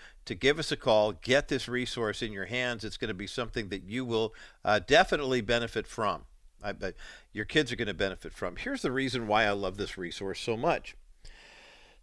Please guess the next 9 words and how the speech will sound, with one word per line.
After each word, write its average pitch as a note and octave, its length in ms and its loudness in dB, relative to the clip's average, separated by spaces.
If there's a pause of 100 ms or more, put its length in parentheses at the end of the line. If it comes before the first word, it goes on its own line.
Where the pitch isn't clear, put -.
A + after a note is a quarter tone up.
Because E3+ 400 6
we've C3+ 180 2
seen D3 540 4 (220)
in C3+ 220 2
recent D#3 360 0
years A2+ 400 2
the A#2 120 2
number D3 400 4
of A#2+ 560 6